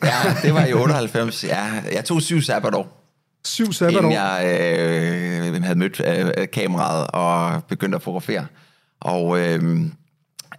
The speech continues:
Speaker 1: øh, er jo i virkeligheden ulykkelig, når jeg møder de unge mennesker i dag, og de får at vide, at de skal vide, hvad de vil, og fremdriftsreformer, og de er jo stressede, og hvem ved det. Øhm, og grunden til, at jeg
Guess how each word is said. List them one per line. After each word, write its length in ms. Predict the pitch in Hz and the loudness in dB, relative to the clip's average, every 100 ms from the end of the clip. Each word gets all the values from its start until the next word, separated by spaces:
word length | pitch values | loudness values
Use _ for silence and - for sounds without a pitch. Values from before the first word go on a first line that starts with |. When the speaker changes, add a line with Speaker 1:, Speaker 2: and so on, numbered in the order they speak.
| - | -4
Speaker 1:
øh, 340 | 90 90 80 78 87 - - | -2 -2 -6 -8 -10 -12 -8
er 120 | 90 | -2
jo 180 | 92 95 | 0 0
i 40 | |
virkeligheden 360 | 98 117 143 110 | 0 0 -2 0
ulykkelig, 360 | 104 104 123 104 | 0 0 0 -2
når 100 | 82 | 0
jeg 100 | 85 | 0
møder 220 | 90 98 | 0 0
de 160 | 110 90 | 0 0
unge 120 | 98 | 0
mennesker 260 | 92 95 104 | -2 -4 -4
i 40 | |
dag, 140 | 95 | -2
og 80 | 90 | -2
de 100 | 92 | -4
får 140 | - 87 | -2 -2
at 80 | |
vide, 320 | 85 95 101 - | -2 -2 -4 -6
at 220 | 90 - | -8 -6
de 100 | 95 | -8
skal 200 | - 90 | -4 -4
vide, 200 | 92 98 | -2 -2
hvad 280 | 107 98 92 95 _ | -2 -2 -4 -10 _
de 120 | 92 | -4
vil, 220 | 85 104 - - _ | -2 -2 -4 -14 _
og 160 | - 90 | -6 -6
fremdriftsreformer, 1120 | - 90 95 101 - - 92 - 107 80 82 | -4 -6 -4 -8 -8 -8 -8 -4 -4 -2 -4
og 360 | 85 - 90 87 | -4 -4 -6 -4
de 80 | 95 | -4
er 40 | |
jo 140 | 90 85 | -4 -4
stressede, 640 | - 85 90 113 98 95 | -6 -6 -4 -4 -4 -4
og 180 | 90 85 | -4 -2
hvem 320 | 95 98 95 | -2 -2 -2
ved 160 | 98 | -2
det. 200 | - 95 101 - - _ _ - | -2 -6 -6 -20 -20 _ _ -4
Øhm, 800 | 92 85 87 82 82 82 82 - - _ _ _ _ _ _ _ _ _ - | -2 0 0 0 0 0 -2 -6 -16 _ _ _ _ _ _ _ _ _ -8
og 120 | 98 | -4
grunden 260 | 127 180 | 0 0
til, 100 | 143 | 0
at 60 | 113 | 0
jeg 120 | 95 | -2